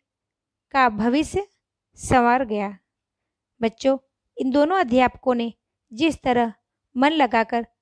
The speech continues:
सलील की कठिनाई को समझा, उसी के कारण सलील का भविष्य सुधर पाया।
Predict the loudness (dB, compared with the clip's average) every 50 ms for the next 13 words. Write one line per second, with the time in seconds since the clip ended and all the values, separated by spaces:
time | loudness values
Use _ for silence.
0 | _ _ -16 -4 -2 0 2 2 2 0 0 -4 -6 -6 -2 -2 0 0 0 0
1 | 2 0 0 0 -2 -4 -2 -2 -4 -4 -4 -6 -6 -6 -10 _ _ _ _ _
2 | _ -6 -4 -4 -2 0 0 0 0 0 0 2 0 0 0 -2 -2 0 0 0
3 | 2 0 0 -2 _ _ _ _ _ _ _ _ _ _ _ _ _ _ _ -2
4 | -2 0 2 2 2 2 0 2 0 0 0 0 -2 0 2 2 0 2 0 -2
5 | -2 -2 -4 -6 -8